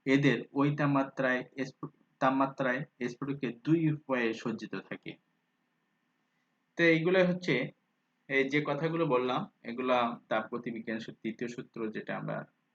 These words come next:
আগে দেখেছি পূর্বে, এই তৃতীয় সূত্রের কিন্তু বেশ কিছু ব্যতিক্রম। সবাইকে ধন্যবাদ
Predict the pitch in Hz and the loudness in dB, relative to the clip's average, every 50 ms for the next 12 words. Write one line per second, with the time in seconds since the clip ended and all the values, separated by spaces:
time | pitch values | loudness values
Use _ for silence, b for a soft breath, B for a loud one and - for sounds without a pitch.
0 | _ _ _ 110 107 101 104 101 101 101 98 101 - 123 117 - - 156 - - | _ _ _ -10 -8 -6 -6 -6 -6 -6 -8 -6 -6 -8 -8 -6 -8 -8 -6 -6
1 | 127 113 107 - 120 135 151 - _ _ _ _ _ _ _ _ _ _ _ _ | -8 -8 -6 -6 -6 -6 -6 -10 _ _ _ _ _ _ _ _ _ _ _ _
2 | - 110 107 - _ _ _ - 139 139 139 127 113 - _ 113 110 104 101 - | -6 -6 -6 -6 _ _ _ -4 -4 -4 -4 -6 -10 -6 _ -2 0 0 -2 -2
3 | 104 95 - _ - 98 - - _ _ _ _ _ _ _ _ _ _ _ - | -8 -12 -10 _ -12 -12 -12 -16 _ _ _ _ _ _ _ _ _ _ _ -6
4 | 104 101 101 - - 107 - - 101 95 - 117 110 113 - - 139 - _ - | -4 -4 -4 -4 -8 -10 -10 -8 -12 -4 2 2 2 2 2 -2 -8 -10 _ -6
5 | 82 78 - - _ _ _ _ _ _ _ _ _ _ _ _ _ _ _ _ | -6 -6 -6 -10 _ _ _ _ _ _ _ _ _ _ _ _ _ _ _ _
6 | _ _ _ _ _ _ _ _ _ _ _ _ _ _ _ _ _ _ _ _ | _ _ _ _ _ _ _ _ _ _ _ _ _ _ _ _ _ _ _ _
7 | _ _ _ _ _ _ _ _ _ _ _ _ _ _ _ _ _ _ - - | _ _ _ _ _ _ _ _ _ _ _ _ _ _ _ _ _ _ -2 4
8 | 151 139 147 156 165 160 - 170 160 160 160 151 143 135 135 135 127 127 127 147 | 8 8 10 10 8 6 2 2 2 2 0 -2 -4 -4 -2 0 2 4 4 4
9 | 151 - | 4 0